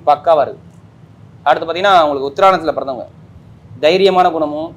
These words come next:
தன்னம்பிக்கையான குணமும், நீதியான குணமும், நேர்மையான குணமும் உங்களுக்கு நிறைய இருக்கு. இப்படி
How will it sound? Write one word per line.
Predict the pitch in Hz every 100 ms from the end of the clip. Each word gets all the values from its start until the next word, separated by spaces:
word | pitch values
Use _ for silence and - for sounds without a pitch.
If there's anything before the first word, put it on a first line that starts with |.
| 147
தன்னம்பிக்கையான | 170 180 170 165 156
குணமும், | 143 139 151
நீதியான | 160 165 160
குணமும், | 139 135 151
நேர்மையான | 147 165 165 151
குணமும் | 139 151
உங்களுக்கு | 139 123
நிறைய | 135 160
இருக்கு. | 139 - - - - - - - - - - - - - - - - - - - - - -
இப்படி | - 135 220 294